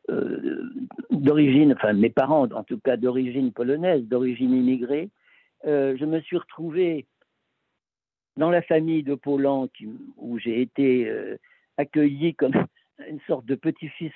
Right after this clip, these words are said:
prodigue, parce que j'avais retrouvé des tas de textes de Pollan que Pollan lui-même,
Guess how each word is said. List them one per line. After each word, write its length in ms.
prodigue, 560
parce 200
que 120
j'avais 240
retrouvé 580
des 140
tas 180
de 60
textes 220
de 120
Pollan 420
que 120
Pollan 380
lui-même, 460